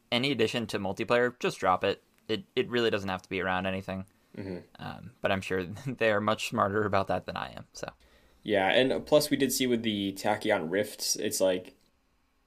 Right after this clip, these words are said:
Speaker 2: that piece of content was ready and they dropped it when it was ready. So I, I assume
Speaker 1: Totally.
Speaker 2: if there was a piece of content, they would drop it when it was,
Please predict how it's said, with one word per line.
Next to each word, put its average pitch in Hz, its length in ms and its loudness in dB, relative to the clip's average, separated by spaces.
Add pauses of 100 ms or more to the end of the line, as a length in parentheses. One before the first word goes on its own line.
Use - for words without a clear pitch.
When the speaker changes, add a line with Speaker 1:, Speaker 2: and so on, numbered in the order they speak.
Speaker 2:
that 117 280 8
piece 127 180 0
of 113 80 -2
content 113 420 2
was 95 140 -2
ready 95 300 2
and 87 100 -2
they 95 60 2
dropped 90 320 0
it 82 80 -2
when 78 100 -6
it 69 40 -4
was - 140 -6
ready. 80 260 -4
So - 180 -2
I, 92 140 4
I 95 200 2
assume 120 440 6
Speaker 1:
Totally. 127 240 0 (680)
Speaker 2:
if 113 200 2
there 120 120 6
was 110 200 4
a 107 40 -2
piece 113 240 -2
of - 60 -16
content, 95 560 -2 (260)
they 101 160 0
would 98 140 2
drop 101 260 0
it 95 40 -4
when 87 140 -2
it 90 40 -2
was, 78 140 -4